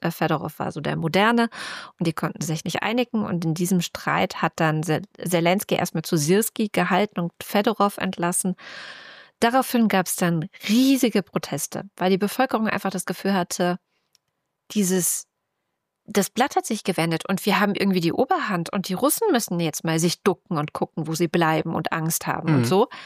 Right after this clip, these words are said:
Speaker 1: Das haben wir Fedorov zu verdanken. Das heißt, der steht für den Sieg und für eine starke Ukraine und sowas. Den zu entlassen, fanden die natürlich nicht so gut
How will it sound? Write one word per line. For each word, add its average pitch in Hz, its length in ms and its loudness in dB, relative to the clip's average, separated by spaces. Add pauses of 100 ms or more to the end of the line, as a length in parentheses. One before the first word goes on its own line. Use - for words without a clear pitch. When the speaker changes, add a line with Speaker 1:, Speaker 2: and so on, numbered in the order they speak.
Speaker 1:
Das - 160 0
haben 285 140 2
wir 175 80 2
Fedorov 320 440 0
zu - 140 -14
verdanken. 160 460 -2
Das 165 120 -2
heißt, 180 240 0
der 185 300 4
steht 220 560 0
für 196 540 2 (640)
den 208 120 6
Sieg 302 380 2
und 185 160 -2
für 190 500 2
eine 196 140 -2
starke 269 440 0
Ukraine 277 540 0
und 160 140 -4
sowas. 175 360 0 (760)
Den 320 220 4
zu - 160 -4
entlassen, 208 480 -2
fanden 185 260 0
die 185 60 4
natürlich 160 440 0
nicht 185 340 2
so 175 120 -2
gut 226 300 2